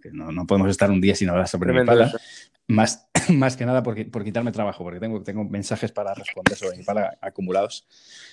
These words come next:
Speaker 1: Eh, pues lo que está sucediendo ahora es que, eh, las marcas directamente tienen rotura de stock,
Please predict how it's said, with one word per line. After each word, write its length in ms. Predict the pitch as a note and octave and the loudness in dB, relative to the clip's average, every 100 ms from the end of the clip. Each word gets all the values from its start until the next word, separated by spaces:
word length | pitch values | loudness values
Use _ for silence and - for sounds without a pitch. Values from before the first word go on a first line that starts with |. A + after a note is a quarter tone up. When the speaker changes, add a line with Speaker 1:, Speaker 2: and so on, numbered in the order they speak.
| _ - | _ 2
Speaker 1:
Eh, 600 | A2+ A2 G#2+ G#2 G2+ - - | 4 6 6 4 2 -4 -10
pues 180 | A#2 A2 | -8 -4
lo 100 | A#2 | -4
que 60 | A2 | -4
está 160 | - | -4
sucediendo 500 | B2 D3+ D3 D#3 D#3 | -2 0 2 2 2
ahora 220 | D3+ D#3+ D#3+ | 2 2 -2
es 100 | - | -4
que, 260 | D#3 D#3 _ _ _ - | -8 -8 _ _ _ -12
eh, 420 | G#2+ G#2 F#2+ F#2+ | -10 -8 -10 -8
las 200 | F#2+ F#2 | -8 -6
marcas 420 | A2+ A#2 D3 D3 - | -6 -4 -4 -4 -4
directamente 600 | G#2+ A#2 A#2+ A2+ A2+ B2 | -6 -4 -6 -6 -6 -6
tienen 320 | A2+ A2+ G#2+ | -4 -4 -4
rotura 340 | G#2+ G#2+ A#2+ | -6 -4 -2
de 60 | A2+ | -2
stock, 360 | G#2+ C3 C3+ | 0 0 -2